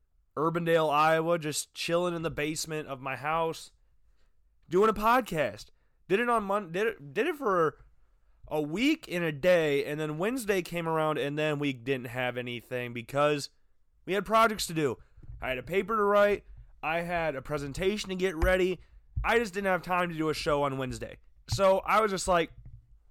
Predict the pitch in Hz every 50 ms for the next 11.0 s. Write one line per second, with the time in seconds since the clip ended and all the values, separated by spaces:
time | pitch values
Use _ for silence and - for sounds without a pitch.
0 | _ _ _ _ _ _ - _ _ _ _ _ - - _ - - 220 262 285
1 | 302 311 359 359 349 269 - - _ _ _ _ _ _ _ _ _ _ _ _
2 | _ _ _ - - 170 202 247 269 269 254 269 269 254 - - 233 226 226 202
3 | 170 151 131 113 98 - - - 190 202 220 240 226 220 233 214 220 226 226 226
4 | 220 214 214 180 214 202 196 190 180 170 190 180 175 185 185 180 175 165 156 160
5 | 190 196 196 190 175 - _ _ _ _ - - 190 185 185 175 - _ _ _
6 | _ _ _ _ _ _ _ - 185 202 233 269 285 247 190 147 113 - - _
7 | _ _ - - 120 135 151 165 170 170 180 180 185 165 151 160 170 180 175 175
8 | 180 - 151 156 165 175 170 175 170 165 160 160 165 160 160 - - 170 175 196
9 | 226 247 247 233 226 185 160 160 170 185 208 233 220 - - - - 196 208 202
10 | 151 - - 139 139 147 170 202 247 294 311 262 165 156 139 127 123 120 120